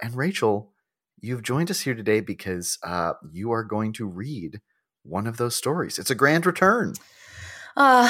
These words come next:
Speaker 2: I'm so excited. I love the story so much, and I'm really excited to read it.
Speaker 1: <laughs> Rachel, could you tell us what this story is called?
Speaker 2: I would love to. So this story is called The Hog.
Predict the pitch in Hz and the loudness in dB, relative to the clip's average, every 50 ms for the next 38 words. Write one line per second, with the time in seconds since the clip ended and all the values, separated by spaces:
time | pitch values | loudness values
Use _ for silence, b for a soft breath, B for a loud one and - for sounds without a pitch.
0 | - - 254 247 247 247 - 247 240 233 233 - 220 202 190 185 185 180 180 180 | 6 6 6 4 4 6 6 6 6 6 4 4 4 6 6 8 8 8 8 8
1 | 202 - - 202 208 202 202 202 202 202 202 208 202 - _ _ - 208 208 202 | 6 4 6 6 8 8 8 8 8 8 8 6 6 2 _ _ -4 0 4 4
2 | 196 196 214 233 226 - - 196 202 190 185 180 - 190 185 185 180 180 180 - | 4 4 4 0 0 2 4 6 6 6 4 4 2 2 2 4 4 2 2 2
3 | - 175 175 170 165 170 170 170 170 170 - - 190 - - - - - 208 175 | -2 0 0 0 0 2 2 2 2 0 0 -2 -2 -2 -2 -4 -8 -8 -8 -6
4 | - - - - - - - - 185 - - - 190 - - - 190 - - - | -8 -8 -8 -8 -10 -10 -10 -2 -2 -2 0 2 0 0 4 2 0 0 0 -16
5 | - _ _ - - - - - 127 127 127 - - 123 110 - - - - - | -16 _ _ -20 -20 -20 -12 -2 2 2 2 4 6 6 6 6 2 -6 -18 -18
6 | - - - 190 190 - 135 98 87 87 - - 76 - 80 78 - - 78 69 | -16 -6 -6 -6 -4 0 0 0 0 0 -4 -6 -8 -8 -6 -8 -6 -4 -4 -4
7 | 69 67 67 - - - 73 67 65 - - _ _ _ _ _ _ - 202 196 | -4 -4 -8 -8 -6 -6 -8 -8 -8 -12 -18 _ _ _ _ _ _ 0 2 2
8 | 196 196 185 185 180 175 175 - - - - - - - - - - - 233 - | 2 2 2 0 -2 -2 -2 -6 -6 -6 -6 -6 -8 -12 -6 -4 0 0 2 2
9 | 277 294 - - - 403 453 466 466 466 - - - 269 254 254 247 247 240 240 | 2 0 0 0 0 2 4 4 4 2 0 2 4 6 8 8 8 6 4 0
10 | 240 - _ _ _ _ _ _ _ _ _ - 180 180 214 208 202 196 - - | -4 -10 _ _ _ _ _ _ _ _ _ -8 2 6 6 6 6 4 4 6
11 | 214 208 190 175 160 160 156 156 151 156 151 - | 6 8 8 8 8 8 6 4 2 0 -4 -10